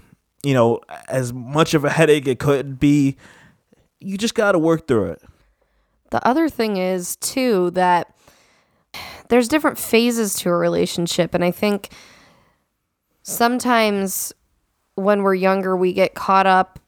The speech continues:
Speaker 2: if this person was so perfect in the beginning.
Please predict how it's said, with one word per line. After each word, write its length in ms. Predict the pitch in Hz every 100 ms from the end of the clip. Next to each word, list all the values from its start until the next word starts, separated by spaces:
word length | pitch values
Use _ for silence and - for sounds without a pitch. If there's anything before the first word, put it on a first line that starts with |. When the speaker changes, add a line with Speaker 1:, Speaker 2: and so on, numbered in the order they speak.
| _ -
Speaker 2:
if 680 | 185 185 175 - - - _ _ _ -
this 180 | 190 -
person 420 | 240 240 - 240
was 140 | 220
so 220 | - 214
perfect 500 | 196 208 202 - 190
in 80 | 190
the 60 | 180
beginning. 540 | 175 175 175 185 202